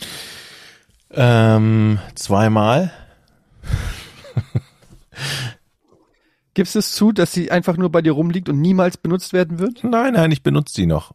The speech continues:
Speaker 1: Und vor allen Dingen, meine, ich mach die für meine Tochter klar, dass die anfängt jetzt zu zocken.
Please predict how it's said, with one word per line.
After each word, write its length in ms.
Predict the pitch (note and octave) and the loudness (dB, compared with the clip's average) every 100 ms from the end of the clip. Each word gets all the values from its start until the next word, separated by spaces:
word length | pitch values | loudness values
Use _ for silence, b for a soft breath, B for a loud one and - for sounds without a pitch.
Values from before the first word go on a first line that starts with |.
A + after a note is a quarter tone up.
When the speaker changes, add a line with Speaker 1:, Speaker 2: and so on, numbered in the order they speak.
| _ | _
Speaker 1:
Und 180 | G#2 | -4
vor 100 | - | 0
allen 100 | A2 | 0
Dingen, 220 | B2+ A2+ - | 0 -6 -4
meine, 320 | G#2 A2 G#2+ - A2+ A2+ | -2 0 0 -4 -10 -8
ich 180 | - - | -10 -6
mach 160 | A#2+ - | -6 -6
die 140 | G#2+ | -10
für 160 | - G#2 | -8 -4
meine 240 | F#2+ F#2 | -2 -4
Tochter 340 | - F#2 - | -6 -8 -10
klar, 340 | - - - - | -12 -12 -12 -10
dass 160 | - - | -12 -8
die 180 | E2 | -8
anfängt 380 | - D#2 D2 D2 | -6 -8 -8 -10
jetzt 120 | - | -12
zu 120 | - - | -14 -16
zocken. 340 | - - - | -14 -14 -16